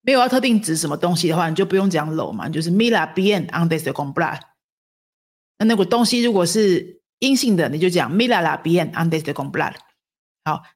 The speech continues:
那就是你给我看好看清楚哦，再多瞄一眼哦，这种意思。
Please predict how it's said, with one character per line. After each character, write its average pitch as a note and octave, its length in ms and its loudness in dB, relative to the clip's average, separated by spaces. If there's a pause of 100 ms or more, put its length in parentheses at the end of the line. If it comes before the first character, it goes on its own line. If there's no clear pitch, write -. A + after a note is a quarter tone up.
那 B3 80 0
就 D4 120 2
是 C#4 80 0
你 A3 80 2
给 A#3+ 80 2
我 A3+ 40 2
看 A#3 240 0
好 F3+ 140 2
看 A3+ 180 2
清 G#3 240 2
楚 - 280 -6
哦， A#2 440 -4 (460)
再 A#3 140 0
多 G#3 160 2
瞄 G3+ 240 2
一 G3 120 0
眼 G2+ 240 -2
哦， D#2+ 400 -10
这 - 80 -2
种 D3+ 140 -2
意 E3+ 80 2
思。 E3 240 -6